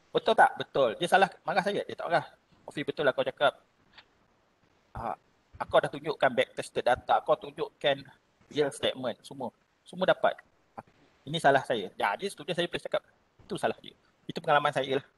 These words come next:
untuk, ah, apa? Untuk, ah, dalam trading.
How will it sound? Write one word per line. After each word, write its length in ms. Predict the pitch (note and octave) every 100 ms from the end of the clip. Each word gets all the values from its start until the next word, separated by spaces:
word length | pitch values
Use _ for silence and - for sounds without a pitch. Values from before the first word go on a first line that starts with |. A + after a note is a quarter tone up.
| _ -
untuk, 320 | - A2 - _
ah, 240 | G2 G#2+ G#2+
apa? 100 | C4+ - _ _ _ _ _ _ -
Untuk, 400 | A2+ G#2+ G2+ -
ah, 260 | A2 G2+ G2 G2+
dalam 240 | G#2 G#2
trading. 340 | A2 A2 C3